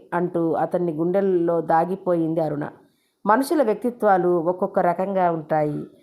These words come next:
మంచి చెప్పే పెద్దలు ఉన్నప్పుడు ఆ దంపతుల ఇంటి గడపకు వాడని బంగారు తోరణం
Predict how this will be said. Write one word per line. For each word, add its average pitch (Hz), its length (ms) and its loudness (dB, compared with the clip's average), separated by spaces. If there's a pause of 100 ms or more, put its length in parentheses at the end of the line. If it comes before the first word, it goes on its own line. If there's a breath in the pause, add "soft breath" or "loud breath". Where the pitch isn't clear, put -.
(240 soft breath)
మంచి 226 400 0
చెప్పే 233 260 0
పెద్దలు 185 720 0
ఉన్నప్పుడు 175 640 -2
ఆ 170 120 2
దంపతుల 175 880 0 (160)
ఇంటి 196 280 -4
గడపకు 180 720 -2
వాడని 180 440 2
బంగారు 190 500 2
తోరణం 160 540 -2